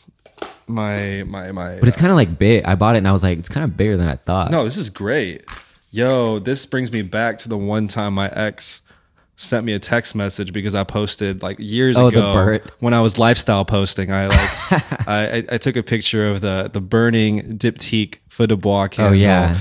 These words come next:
Speaker 1: 'cause I was like, "That's right, ladies. I am, I'm out here. I'm a
Speaker 2: Mm-hmm.
Speaker 1: man of,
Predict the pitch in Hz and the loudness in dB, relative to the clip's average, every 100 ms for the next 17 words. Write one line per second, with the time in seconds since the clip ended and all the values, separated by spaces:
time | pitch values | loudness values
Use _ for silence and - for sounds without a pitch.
0 | - 107 110 107 104 98 - 95 - 104 | -4 -2 2 2 2 -2 -2 -4 -4 0
1 | 95 95 95 92 92 92 87 98 98 92 | 0 2 0 0 -2 -4 -4 -2 -2 0
2 | 92 87 _ _ - 104 - 101 101 95 | -2 -6 _ _ -6 -6 -2 -2 -2 -2
3 | 101 98 98 95 90 85 92 | -2 0 0 2 2 2 -2